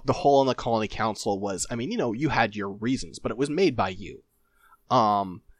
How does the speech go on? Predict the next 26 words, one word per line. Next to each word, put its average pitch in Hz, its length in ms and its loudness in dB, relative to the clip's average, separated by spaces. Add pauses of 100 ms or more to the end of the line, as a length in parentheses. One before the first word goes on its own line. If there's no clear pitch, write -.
(280)
and 127 160 2
so 117 360 4
in 135 180 -2
their 135 160 4
own 123 220 0
way, 113 200 4
all 110 140 4
the 110 100 -4
candidates 110 440 -8
kind 107 240 -6
of 98 120 -10
want, 104 340 -2 (1400)
like, 104 400 -10 (280)
a 117 60 0
little 120 240 2
bit 107 160 -4
of 98 100 -10
time 110 400 -4
with 107 220 -8
you. 107 220 -4
They 104 100 -4
want 107 220 -6
it 101 80 -10
all, 98 320 0
like, 98 280 -8
on, 101 220 -2